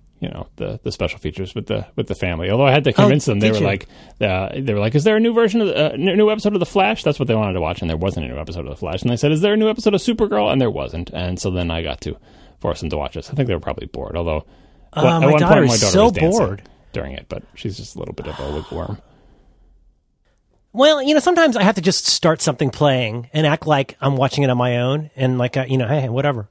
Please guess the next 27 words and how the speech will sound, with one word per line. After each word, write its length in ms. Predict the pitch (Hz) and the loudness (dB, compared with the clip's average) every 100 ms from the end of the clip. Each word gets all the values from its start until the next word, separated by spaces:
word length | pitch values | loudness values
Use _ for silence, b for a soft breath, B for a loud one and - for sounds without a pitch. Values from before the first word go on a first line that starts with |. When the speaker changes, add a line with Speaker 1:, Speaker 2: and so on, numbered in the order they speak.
| - | -6
Speaker 2:
whatever. 200 | 135 127 | -2 -2
I 40 | 110 | -2
don't 100 | 147 | -4
care 100 | 110 | -8
if 60 | 101 | -8
you 60 | |
watch 160 | 90 - | -10 -10
this." 160 | 110 - B | -14 -14 B
If 60 | 156 | 2
I 40 | 240 | 4
start 160 | 254 | 4
watching 200 | 190 - | 4 2
something 220 | 135 147 131 | -2 2 2
on 80 | |
my 180 | 117 117 | 2 2
own, 240 | 139 110 98 b b b - | 2 0 -4 b b b -2
well, 60 | |
that's 120 | 135 - | -2 -2
crack. 380 | 123 104 - - | -4 -4 -10 -10
She 160 | - | -4
comes 180 | 131 107 | -2 0
right 140 | 110 107 | 0 0
in 80 | |
and 100 | 101 | -2
we'll 120 | 92 92 | -4 -6
watch 240 | 87 - | -8 -10
it. 100 | 98 | -14